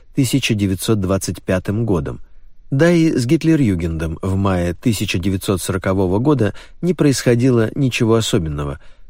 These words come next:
кроме его постоянного численного роста. Конец примечания. Эта организация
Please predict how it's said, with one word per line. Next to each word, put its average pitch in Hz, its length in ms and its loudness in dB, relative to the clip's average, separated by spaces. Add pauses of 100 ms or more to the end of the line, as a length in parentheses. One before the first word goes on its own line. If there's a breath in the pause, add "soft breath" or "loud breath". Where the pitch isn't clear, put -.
кроме 165 360 4
его 117 200 4
постоянного 110 840 0
численного 90 640 -4
роста. - 380 -10 (640)
Конец 82 580 -4
примечания. - 640 -6 (1800)
Эта 104 480 -2
организация 98 1300 -2